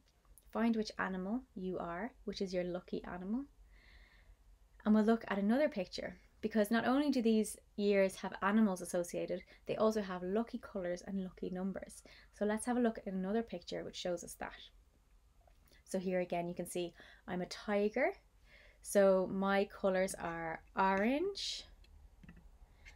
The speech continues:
and white and blue and grey. I wonder what yours are. My lucky numbers are one and three and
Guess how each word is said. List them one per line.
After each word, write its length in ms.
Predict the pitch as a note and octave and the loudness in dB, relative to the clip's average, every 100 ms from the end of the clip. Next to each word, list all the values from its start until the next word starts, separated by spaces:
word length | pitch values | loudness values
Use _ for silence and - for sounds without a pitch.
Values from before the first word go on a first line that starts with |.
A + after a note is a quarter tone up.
| - - | -20 -4
and 300 | G3 G3 F#3+ - | 0 0 -2 -2
white 680 | E3+ F3 B3 D4 - - - - - - - - - - - - - - - - - - - - - - - - - | 0 0 -2 -6 -10 -10 -14 -20 -20 -20 -20 -20 -20 -20 -20 -20 -20 -20 -20 -20 -20 -20 -20 -20 -20 -20 -20 -20 -8
and 320 | G3 F#3+ F3+ - | -4 -4 -4 -4
blue 600 | F#3 F3+ F3 E3+ E3+ F3 - - - - - - - - - - F#3 | -2 -2 -2 -2 -4 -6 -12 -20 -20 -20 -20 -20 -20 -20 -20 -12 -10
and 120 | F3 | -8
grey. 400 | E3+ D#3+ - F#3+ - - - - - - - - - - - - - | -6 -6 -8 -12 -18 -20 -20 -20 -20 -20 -20 -20 -20 -20 -20 -16 -6
I 60 | |
wonder 240 | F3+ E3+ E3+ | -4 -4 -6
what 160 | - | -8
yours 300 | F3 E3 E3+ | -8 -8 -8
are. 180 | D#3 D#3 - - - - - | -10 -10 -16 -20 -20 -12 -2
My 140 | F3+ | 2
lucky 260 | F3+ F3+ F3+ | 2 0 -6
numbers 280 | E3+ E3 | -6 -6
are 140 | E3 E3 | -6 -6
one 420 | F3+ G3 G3 G3+ | -2 0 0 -2
and 180 | F#3 F3 | -6 -12
three 380 | - - E3+ D#3+ | -12 -8 -8 -8
and 120 | E3 | -12